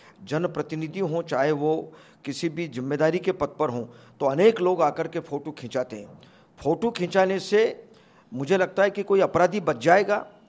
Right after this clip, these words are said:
फोटो खिंचाने से कोई अपराधी बचेगा नहीं। उनके खिलाफ तो कड़ी से कड़ी कार्रवाई होना चाहिए और कोई भी अपराधी हो, उसके खिलाफ जितनी ज़्यादा से ज़्यादा कार्रवाई और कड़ी से कड़ी कार्रवाई हो, वो करने, करना ही चाहिए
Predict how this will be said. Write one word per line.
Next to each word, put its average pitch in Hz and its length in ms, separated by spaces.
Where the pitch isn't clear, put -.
फोटो 156 240
खिंचाने 185 400
से 185 120
कोई 185 180
अपराधी 170 340
बचेगा 165 380
नहीं। 202 160
उनके 180 280
खिलाफ 165 340
तो 170 80
कड़ी 151 180
से 156 160
कड़ी 151 200
कार्रवाई 139 540
होना 160 200
चाहिए 180 540
और 160 340
कोई 220 260
भी 285 140
अपराधी 170 380
हो, 123 240
उसके 185 300
खिलाफ 185 400
जितनी 165 400
ज़्यादा 160 420
से 196 160
ज़्यादा 160 300
कार्रवाई 170 400
और 190 100
कड़ी 170 200
से 180 140
कड़ी 175 200
कार्रवाई 160 360
हो, 170 100
वो 160 240
करने, 151 360
करना 147 560
ही 165 180
चाहिए 160 560